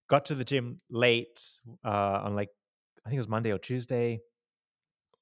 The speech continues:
I go work out. I'm walking home. I walk past Lincoln Center. I see this all kinds of commotion.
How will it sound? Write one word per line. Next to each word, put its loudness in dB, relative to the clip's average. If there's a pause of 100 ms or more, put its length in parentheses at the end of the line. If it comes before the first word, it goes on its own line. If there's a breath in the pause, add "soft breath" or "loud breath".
I -10
go 6
work -2
out. 6 (160)
I'm -4
walking 0
home. 2 (360)
I 2
walk 2
past -4
Lincoln -6
Center. 0
I 0
see -2
this -4
all -2
kinds -2
of -18
commotion. 2